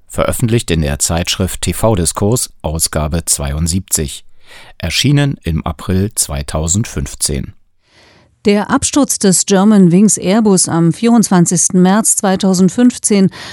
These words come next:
Speaker 2: war für uns alle ein Schock. Etwa die Hälfte der Opfer waren Deutsche. Zudem handelt es sich um eine Strecke, die fast jeder von uns schon geflogen ist.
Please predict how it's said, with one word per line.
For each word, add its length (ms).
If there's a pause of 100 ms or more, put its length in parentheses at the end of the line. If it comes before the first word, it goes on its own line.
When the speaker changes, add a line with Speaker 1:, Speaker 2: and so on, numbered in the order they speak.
(140)
Speaker 2:
war 140
für 180
uns 240
alle 380
ein 180
Schock. 380 (520)
Etwa 360
die 120
Hälfte 400
der 180
Opfer 380
waren 280
Deutsche. 480 (240)
Zudem 520
handelt 360
es 120
sich 180
um 80
eine 220
Strecke, 440 (380)
die 100
fast 280
jeder 260
von 180
uns 280
schon 180
geflogen 480
ist. 320